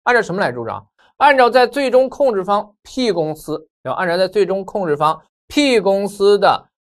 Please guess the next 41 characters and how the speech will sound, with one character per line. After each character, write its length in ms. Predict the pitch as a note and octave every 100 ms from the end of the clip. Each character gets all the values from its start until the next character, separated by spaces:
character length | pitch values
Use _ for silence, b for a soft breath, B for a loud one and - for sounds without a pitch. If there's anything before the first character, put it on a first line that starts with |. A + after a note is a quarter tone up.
| _
合 220 | - F#3
并 320 | G#3 A#3 G3+
报 240 | F#3 A3+ F3
表 320 | C3+ A2 G#2
的 300 | A2+ A2+ - _ _ -
这 100 | C3
个 260 | A#2 A2 _ _ _
乙 100 | -
公 200 | D3 F#3+
司 120 | F#3+ G3
的 240 | F3 -
净 180 | - G3
资 100 | F3
产 160 | F3+ A#2
的 80 | G#2+
账 220 | - F3+
面 140 | D#3
价 180 | C3 C#3
值 280 | A2+ A2 - -
给 60 |
它 60 | G#2+
合 160 | - G#2+
并 140 | A#2
进 100 | A2+
来。 140 | G2 _ _
也 240 | A#3 C4+
就 140 | B3+ D#4+
是 100 | C4
说， 160 | C4+
这 140 | C4 E4+
个 80 | D#4
时 100 | B3
候 60 |
它 100 | B3+
持 140 | C4 B3+
有 60 |
百 120 | A#3+
分 80 | E3+
之 60 | G#3+
百 180 | A3
了， 100 | G#2+